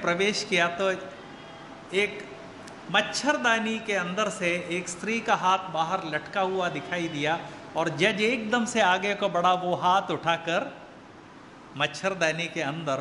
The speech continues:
बिस्तर पर रखने के लिए। जब आगे बढ़ा तब पता चला कि वो एक स्त्री नहीं थी और स्त्री का हाथ इस तरह से बाहर गिरा हुआ नहीं था, वो महज एक चित्र था।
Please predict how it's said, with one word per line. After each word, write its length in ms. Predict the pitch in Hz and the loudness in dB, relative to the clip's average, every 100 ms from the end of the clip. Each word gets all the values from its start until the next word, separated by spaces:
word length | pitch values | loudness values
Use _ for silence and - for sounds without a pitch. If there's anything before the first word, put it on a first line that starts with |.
| 135 | -2
बिस्तर 360 | 139 - 165 | -6 -2 -2
पर 260 | 160 147 131 | 0 -2 -2
रखने 360 | 127 127 160 151 | -4 -4 -4 -6
के 200 | 143 135 | -4 -4
लिए। 280 | 110 113 101 - - - - - - - - - - - - - - 135 | -2 -4 -8 -12 -16 -16 -18 -16 -16 -16 -16 -16 -18 -18 -18 -16 -14 2
जब 180 | 165 160 | 4 6
आगे 320 | 165 208 226 | 6 6 2
बढ़ा 320 | 185 185 190 170 - | 4 4 4 4 0
तब 140 | 180 165 | -4 -2
पता 240 | 165 196 | 0 0
चला 300 | 190 170 165 | 0 0 0
कि 160 | 170 185 | 0 -4
वो 200 | 160 170 151 147 - - - - - | -2 0 0 -2 -8 -14 -18 -12 -4
एक 180 | 160 160 | -4 -4
स्त्री 340 | - 185 202 | -4 -2 -2
नहीं 280 | 202 160 170 | -2 -2 -4
थी 220 | 170 175 170 | -2 0 2
और 180 | 165 | 0
स्त्री 300 | - - 175 180 | -2 -2 -2 0
का 140 | 202 | 2
हाथ 720 | 180 165 156 - - - - | 4 4 2 -4 -14 -14 -10
इस 160 | 160 - | -8 0
तरह 140 | 190 | 0
से 180 | 180 180 | 0 0
बाहर 300 | 160 160 175 143 | 2 2 0 -2
गिरा 200 | 151 170 | -2 0
हुआ 260 | 202 175 | 2 2
नहीं 280 | 147 131 160 | 0 -2 -4
था, 460 | 160 135 127 - - - - - - | -2 0 0 -2 -12 -16 -16 -16 -6
वो 140 | 151 165 | 2 2
महज 420 | 156 151 170 170 | 4 2 2 2
एक 240 | 151 151 151 | 0 0 -4
चित्र 500 | - 151 - 160 151 | -2 -2 -2 -2 -2
था। 200 | - 104 | -2 -8